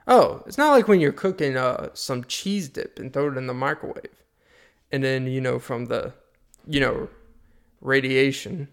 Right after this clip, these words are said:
it's probably terrible. Yeah, the bubbles and cheese of the container it's in, it just pops over. It's not even like that type bubble. It's not like when you blow bubbles into your milk or in any drink you have.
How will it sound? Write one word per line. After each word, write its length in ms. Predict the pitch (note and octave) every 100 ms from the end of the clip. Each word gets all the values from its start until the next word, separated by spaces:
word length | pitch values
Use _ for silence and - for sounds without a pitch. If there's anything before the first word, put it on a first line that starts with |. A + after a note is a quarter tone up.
| _
it's 160 | - -
probably 220 | B2+ -
terrible. 520 | - C#3+ C3+ A#2+ C#3 - _ _ _ _ _
Yeah, 440 | B2+ B2 B2 B2 C#3+ - _ _ _ _ _ _ D3 C3+ -
the 60 | C#3
bubbles 480 | D#3 F3 E3+ D#3 D3
and 120 | C3+
cheese 380 | - F#3+ F3+ C#3
of 60 |
the 80 | C3
container 480 | C3 B2+ E3+ F#3 D#3
it's 200 | B2+ -
in, 140 | -
it 100 | -
just 220 | - C3 - _ -
pops 320 | - A#2+ -
over. 260 | D#3 D3+ - - - - _ _ _ -
It's 160 | E3+
not 100 | A#3+
even 140 | A3+ G#3+
like 160 | F#3+
that 180 | A3 A3+
type 220 | C3 D#3
bubble. 260 | - - -
It's 100 | -
not 100 | A#3+
like 180 | A3+ F#3
when 160 | F3+ D#3+
you 120 | C3+
blow 340 | C3 C#3 E3
bubbles 520 | D3+ C#3+ D#3 D3+ C#3
into 260 | C3+ C3 C#3+
your 80 | B2+
milk 520 | B2 D3 D#3 - - _ _ _ _ _
or 360 | - C3 - -
in 140 | B2+
any 240 | D3 D3+ C3+
drink 340 | D3+ D3+ -
you 80 | C3
have. 560 | D3 F3 D#3+ D#3 -